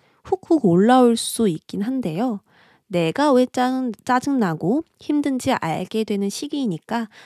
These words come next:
장기적으로 봤을 때 매우 긍정적인 전환점이자 시작이 되겠다, 이렇게 보여집니다. 나 이제 좀 나를 알 것 같아.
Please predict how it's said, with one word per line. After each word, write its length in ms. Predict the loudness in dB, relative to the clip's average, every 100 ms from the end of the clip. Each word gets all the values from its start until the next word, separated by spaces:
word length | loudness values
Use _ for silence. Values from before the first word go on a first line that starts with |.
| _
장기적으로 680 | -4 -2 0 -2 -4 -4 -4
봤을 320 | -6 -10 -14
때 300 | -10 -8 -8 _ _ -2
매우 180 | -2
긍정적인 880 | -2 -4 -4 -4 -4 -4 -4 -4 -6
전환점이자 1000 | -10 -8 -4 -4 -4 -4 -2 -4 -4 -8 -8 -20
시작이 720 | -16 -8 -8 0 -2 0 -4
되겠다, 640 | -4 -4 -8 _ -14 -14 _ _ _
이렇게 260 | -12 -12 -10
보여집니다. 640 | -6 -6 -6 -10 -12 -18 _ -20 _
나 200 | 0 2
이제 220 | 2 0
좀 260 | -2 -2 -2 -8 _ -4
나를 320 | -2 0 0
알 160 | -2
것 180 | -4 -8
같아. 400 | -8 -14 -18 -20